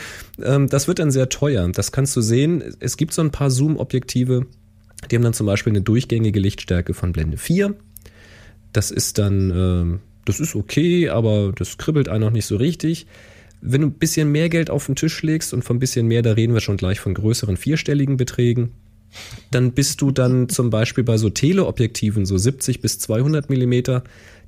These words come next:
die gibt es auch durchgängig mit einer Blende von zwei acht. Das ist eine Blende besser als vier und macht schon sehr, sehr viel Spaß, gerade in diesem Brennweitenbereich.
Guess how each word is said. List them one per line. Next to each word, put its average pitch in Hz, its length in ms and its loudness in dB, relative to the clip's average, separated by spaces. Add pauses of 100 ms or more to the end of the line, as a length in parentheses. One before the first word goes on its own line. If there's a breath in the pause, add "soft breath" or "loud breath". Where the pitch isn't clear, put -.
(100)
die 120 80 4
gibt 175 240 0
es 185 100 -2
auch 139 160 -2
durchgängig 143 580 0
mit 139 160 0
einer 120 100 0
Blende 107 300 2
von 95 220 -4
zwei - 320 -2
acht. - 460 -4 (360)
Das - 140 -4
ist - 120 -6
eine 101 260 0
Blende 95 280 2
besser - 360 0
als 87 240 -4
vier 131 420 0 (580 loud breath)
und - 160 -2
macht 113 220 0
schon 110 180 2
sehr, 117 240 2
sehr 160 160 2
viel 120 220 0
Spaß, 107 480 -4
gerade 113 220 -2
in 113 80 0
diesem 110 180 -2
Brennweitenbereich. 98 1120 -4